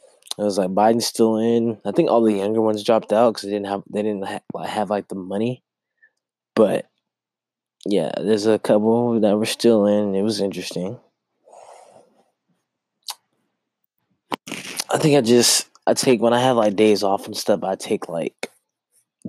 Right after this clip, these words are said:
that day and just wa-, just, like, binge watch the rest of my T V episodes because I feel like as soon as I start working,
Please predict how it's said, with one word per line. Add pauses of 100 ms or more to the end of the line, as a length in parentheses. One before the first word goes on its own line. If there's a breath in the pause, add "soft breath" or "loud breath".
that
day
and
just (140)
wa-, (100)
just,
like,
binge
watch
the
rest
of
my
T
V
episodes
because
I
feel
like (600 loud breath)
as
soon
as
I
start
working,